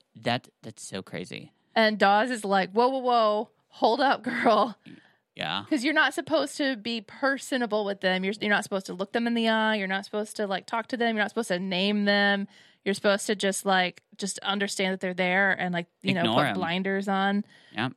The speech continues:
Speaker 2: Um, but she's like, "How do I talk to a dead person?" Knock, knock, knock. "Hey, dude," and, like, looks right at him. <laughs>
Speaker 1: Yep.
Speaker 2: And then we end the <laughs>
Speaker 1: That's where it ends. But it's, it's definitely,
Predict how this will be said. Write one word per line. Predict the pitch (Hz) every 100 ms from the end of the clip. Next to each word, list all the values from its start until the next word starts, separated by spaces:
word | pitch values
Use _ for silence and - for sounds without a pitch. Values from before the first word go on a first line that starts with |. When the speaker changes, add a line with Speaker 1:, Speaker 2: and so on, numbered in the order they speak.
| -
Speaker 2:
Um, | 196 202 196 185 - _ -
but | 190
she's | 240 220
like, | 208
"How | 233
do | 277 254
I | 220
talk | 262 226
to | - 240
a | 247
dead | 254 226 220
person?" | 202 - 185 170 - _
Knock, | 196 208 202
knock, | 208 202 208
knock. | 202 196 _ - -
"Hey, | - 277 339
dude," | 240 269 311 330 -
and, | 220
like, | 202
looks | 247 220 -
right | 226 214
at | 202 165
him. | - 226 208 226 -
<laughs> | - 311 _ -
Speaker 1:
Yep. | 95 101 107 131 143 _ _ _ _ _ -
Speaker 2:
And | 277 285
then | 339
we | 349
end | 269 349 349
the | 277 311 523 - 494
<laughs> | - - _
Speaker 1:
That's | 165 165
where | 185 180
it | 180
ends. | 151 123 127 - - - - - _
But | 311 302 240 240 - _ _ _ -
it's, | 214 180 - - _ _ _ _ _ -
it's | 156 -
definitely, | - 180 202 190